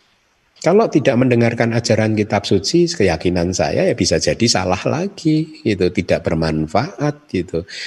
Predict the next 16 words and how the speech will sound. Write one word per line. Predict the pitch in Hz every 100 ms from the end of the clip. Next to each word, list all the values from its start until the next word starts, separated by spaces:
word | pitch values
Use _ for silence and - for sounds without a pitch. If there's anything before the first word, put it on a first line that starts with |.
| - -
Coba | 147 151
Anda, | 135 127 127 127 -
eh, | 110 110
masing-masing | 113 117 113 110 - 117 113
semua | 104 107 104
yang | 98
mendengarkan | 95 90 87 87 90 90
saya | 90 85 90
saat | 85 76 85 -
ini, | 87 98
tanyakan | - 104 110 104 107 98
ke |
dalam | 92 87 87 90
diri | 90 82
Anda | 87 85
sendiri. | 85 - 87 90 90